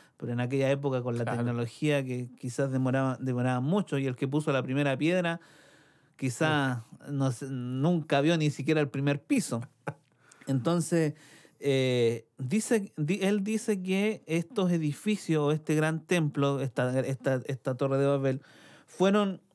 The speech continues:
Speaker 1: eh, destruidos por los asirios, que es un dato,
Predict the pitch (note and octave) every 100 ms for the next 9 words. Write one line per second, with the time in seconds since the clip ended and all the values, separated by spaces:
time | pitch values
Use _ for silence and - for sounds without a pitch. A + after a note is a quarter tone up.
0 | - D3 D3+ D3 D3+ D#3 - D3+ F3 A3
1 | G#3+ E3+ D#3 C#3 C3 - A#3+ C3 F#2+ -
2 | _ _ _ _ - C#3 C3+ C3+ C3+ D3
3 | E3 F3+